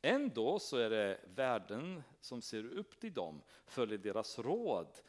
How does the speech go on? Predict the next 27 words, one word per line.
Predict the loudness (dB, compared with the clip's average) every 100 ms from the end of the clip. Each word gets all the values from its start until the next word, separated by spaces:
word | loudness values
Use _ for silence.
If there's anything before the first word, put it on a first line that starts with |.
| -12
De | -6 -4
får | -4
tid | -8 -4 -2 -2 -6
i |
T | -4 -2 -2
V-soffor | -4 -6 -6 -6 -8
på | -10 -10
T | -6 -2 -2 -4
V. | -6 -8 -14 -20 -18
Varenda | 0 2 4 2
dag | 0 2 4 4
vi | 0 -2
öppnar | -2 -2 0 2
en | 2 0
T | 0 0
V-kanal | 0 -2 -2 -2 -4
så | -4
sitter | -6 -2 -4 -4
såna | 0 0 2
dårar | 0 0 2 2 4 4 2 -6 -20 -10
och | -8 -2
pratar | 2 2 2
till | -2 -2 -2
oss | -2 -4
genom | 0 0 2 -2
T | -4 -4 -2 -2
V:n | -2 -4 -4 -6